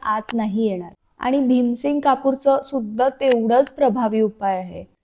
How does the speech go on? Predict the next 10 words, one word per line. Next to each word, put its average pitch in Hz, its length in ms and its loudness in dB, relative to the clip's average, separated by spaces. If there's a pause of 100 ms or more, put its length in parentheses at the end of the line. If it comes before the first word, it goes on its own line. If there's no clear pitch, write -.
(120)
भीमसेन 269 460 2 (120)
कापूरचं 269 580 0
सुद्धा 247 540 0
प्रभावी 233 680 -2 (760)
फायदा 202 280 -2
आहे. 196 320 -2 (840)
जी 247 220 2
काही 285 260 4
निगेटिव्हिटी 262 680 0
असेल, 226 380 -4